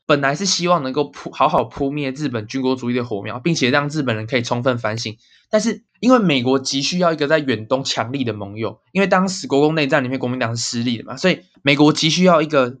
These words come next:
强大的远东盟友，就是日本，来抵抗苏联以及中共。所以他们美国国内的舆论也因为政府的关系，就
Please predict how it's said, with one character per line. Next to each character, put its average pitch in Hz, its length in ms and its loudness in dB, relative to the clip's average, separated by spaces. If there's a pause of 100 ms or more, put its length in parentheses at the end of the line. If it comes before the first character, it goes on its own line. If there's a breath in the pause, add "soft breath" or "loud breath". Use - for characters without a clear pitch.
(120)
强 139 280 -2
大 156 180 2
的 127 120 -2
远 113 200 0
东 135 180 0
盟 120 200 -4
友， 117 180 -2
就 131 100 -4
是 131 220 -4
日 139 140 -2
本， - 260 -8
来 127 160 2
抵 127 180 -2
抗 143 180 -2
苏 131 260 0
联 117 160 0
以 113 60 -8
及 113 140 -10
中 120 240 -2
共。 120 200 -2 (480 soft breath)
所 247 140 4
以 170 100 0 (480 loud breath)
他 240 160 2
们 214 360 2
美 139 200 2
国 139 260 4
国 143 240 2
内 196 140 2
的 147 100 4
舆 123 240 0
论 139 240 2
也 113 140 0
因 147 100 -2
为 160 140 2
政 151 240 -2
府 120 80 -2
的 110 60 2
关 123 180 0
系， 135 100 -2
就 156 300 0